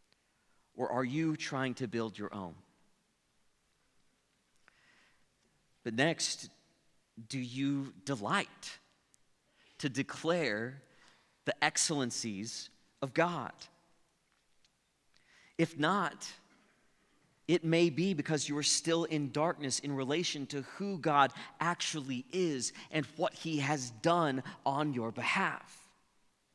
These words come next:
And if so, I invite you today, if you know that you are not a part of the family of God, not a living stone being built up into the household of God,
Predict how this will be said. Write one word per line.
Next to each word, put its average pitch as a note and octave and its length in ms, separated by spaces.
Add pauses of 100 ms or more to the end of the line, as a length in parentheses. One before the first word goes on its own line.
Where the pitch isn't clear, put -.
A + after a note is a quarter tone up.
(1500)
And D3 120
if E3 160
so, G3 460
I E3+ 140
invite D#3 520
you D#3+ 140
today, G#2+ 480 (1700)
if - 200
you G3+ 100
know E3+ 320
that C#3 140
you D3+ 200
are D3+ 120
not D#3 440
a D3+ 100
part D#3+ 400
of B2 80
the C3 100
family D3 480
of A2+ 100
God, B2+ 400 (840)
not D#3+ 420
a D3+ 140
living D3 400
stone D#3 540
being B2+ 260
built C#3+ 460
up D3 300
into D3 260
the A#2+ 100
household C3 800 (280)
of A#2 140
God, G#2+ 420